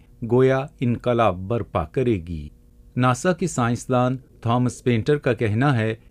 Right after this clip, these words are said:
کہ یہ تحقیق جمی ہوئی برف کے بارے میں بنیادی مگر اہم معلومات فراہم کرے گی۔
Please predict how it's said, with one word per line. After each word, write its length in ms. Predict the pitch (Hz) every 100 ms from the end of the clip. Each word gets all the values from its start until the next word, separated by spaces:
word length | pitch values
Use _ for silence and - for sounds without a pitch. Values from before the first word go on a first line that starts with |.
| -
کہ 80 | 127
یہ 220 | 113 160 165
تحقیق 600 | 123 98 - 139 123 - - _
جمی 380 | 113 107 139 170
ہوئی 200 | 127 127
برف 360 | 101 117 120 -
کے 140 | 123
بارے 280 | 107 113 147
میں 200 | 139 147
بنیادی 720 | 143 117 110 123 123 151 165
مگر 320 | 123 117 147 - -
اہم 280 | 117 127 151
معلومات 680 | 113 113 110 113 127 90
فراہم 440 | - 131 120 92 95
کرے 260 | 135 127
گی۔ 320 | 90 82 69